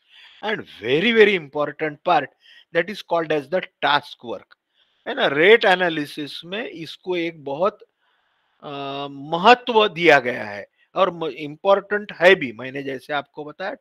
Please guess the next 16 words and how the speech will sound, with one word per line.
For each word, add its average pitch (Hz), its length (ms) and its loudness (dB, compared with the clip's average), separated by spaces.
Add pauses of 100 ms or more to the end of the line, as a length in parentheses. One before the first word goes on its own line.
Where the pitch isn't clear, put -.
task 143 460 -4
work 190 180 -4 (520)
is 156 240 -14
nothing 160 360 -12
but 143 200 -10
the, 247 120 -8 (840)
it 220 140 -4
is 262 160 4
defined 139 460 0
as 131 220 -2
the 175 100 -2 (120)
quantity 180 680 2
of 226 120 0 (120)
work - 240 -2 (2250)
for 233 140 8 (220)
any 220 200 6